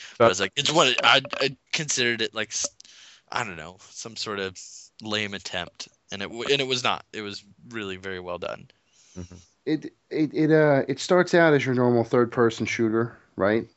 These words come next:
Speaker 3: And then all of a sudden, this one thing happens, and it turns into Heart of Darkness.
Speaker 2: Mm.
Speaker 3: I love that. I love that. And, and then just the, the, I, I, a bit, I'm a big proponent of emotion in games, and we'll talk much more about that later with other stuff. But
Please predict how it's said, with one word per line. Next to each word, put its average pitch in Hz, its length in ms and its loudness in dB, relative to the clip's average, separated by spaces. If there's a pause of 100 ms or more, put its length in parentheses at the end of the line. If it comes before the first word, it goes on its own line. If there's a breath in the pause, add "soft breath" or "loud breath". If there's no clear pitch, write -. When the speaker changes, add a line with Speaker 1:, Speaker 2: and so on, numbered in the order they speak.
Speaker 3:
And 101 160 -2
then 107 140 2
all 117 140 6
of 123 40 4
a 120 80 2
sudden, 113 340 4
this 98 140 -4
one 110 300 2
thing 127 260 2
happens, 90 520 -2
and 85 100 0
it 98 140 -2
turns 104 260 -2
into 95 220 2
Heart 104 220 4
of 87 40 -4
Darkness. 85 540 0 (640)
Speaker 2:
Mm. 98 300 -6 (200)
Speaker 3:
I 98 160 2
love 101 300 2
that. 82 300 -2 (200)
I 101 60 2
love 107 280 4
that. - 80 6
And, 117 200 4
and 127 140 4
then 120 140 4
just 117 200 -2
the, 120 200 8
the, 113 300 2 (640 loud breath)
I, 123 120 4
I, 131 260 4 (880)
a 147 80 2
bit, 180 220 6
I'm 165 120 4
a 151 60 4
big 135 400 2
proponent 139 540 0
of 113 180 -4
emotion 110 720 -2
in 95 160 -4
games, 101 380 0
and 98 100 0
we'll 98 100 0
talk 107 300 4
much 110 300 0
more 104 200 4
about 92 280 0
that 92 240 0
later 92 280 2
with 87 160 0
other 90 220 2
stuff. 92 420 2
But 82 200 0